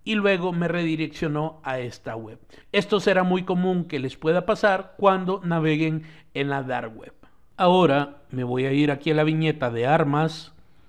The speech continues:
Permítanme, voy a cerrar este chat. Como ven, pueden hacer consultas sobre los productos.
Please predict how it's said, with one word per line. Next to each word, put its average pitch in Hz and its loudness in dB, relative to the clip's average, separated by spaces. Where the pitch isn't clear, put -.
Permítanme, 190 0
voy 165 4
a 151 4
cerrar 151 0
este 139 -6
chat. 170 -2
Como 120 -4
ven, 156 -2
pueden 120 -2
hacer 123 -6
consultas 151 -4
sobre 123 -8
los 131 -6
productos. 180 -2